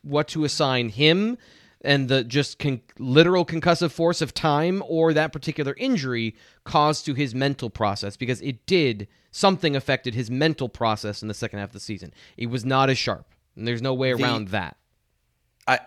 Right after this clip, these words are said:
Speaker 2: I th-, I think that the stretch of games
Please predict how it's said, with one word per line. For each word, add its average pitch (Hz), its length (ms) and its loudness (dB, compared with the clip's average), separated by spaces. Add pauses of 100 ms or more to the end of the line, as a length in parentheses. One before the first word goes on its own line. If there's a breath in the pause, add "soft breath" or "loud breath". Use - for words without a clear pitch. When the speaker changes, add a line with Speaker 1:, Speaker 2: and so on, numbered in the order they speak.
Speaker 2:
I 123 140 2
th-, - 260 -12
I 120 160 6
think - 640 -8 (220)
that 113 460 -2 (1080)
the 107 720 -6 (1120)
stretch - 500 -2
of 131 200 -2
games 113 840 -4